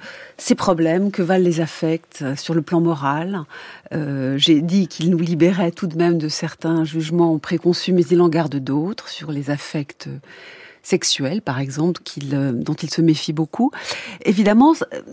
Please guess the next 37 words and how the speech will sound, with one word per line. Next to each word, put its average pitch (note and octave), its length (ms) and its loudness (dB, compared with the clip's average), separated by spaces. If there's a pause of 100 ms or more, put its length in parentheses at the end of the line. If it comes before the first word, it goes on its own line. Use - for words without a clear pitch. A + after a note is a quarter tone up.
(300)
ça - 300 0
produit G#3+ 380 0
plusieurs G3+ 300 2
lectures. C#3+ 560 -2
Donc D#3+ 200 0
je F3+ 80 0
sais, G3+ 640 2
euh, C#3+ 260 -4 (460)
Paul G3 120 4
Rateau, E3+ 460 0
que E3 140 -10
vous, C#3 200 -12
vous C#3+ 200 -8
avez E3 160 0
envie E3+ 280 2
de D#3+ 140 -2
dire E3 340 -2
que - 120 -6
Deleuze D3+ 400 0
a D3 80 -2
fa-, D3 160 -6
favorisé D3+ 640 -2
une D#3 100 4
lecture C#3+ 480 -4
relativiste. C#3+ 600 -2
J'ai D3+ 80 -4
dit D3+ 160 -8
ce - 80 -14
que D3+ 100 -8
j'en D3 140 0
pensais, D#3+ 540 0 (440)
mais F#3 220 6
je E3+ 100 2
vous D#3 220 -2
donne G3+ 580 6
en F3 120 -2
cadeau F3+ 640 2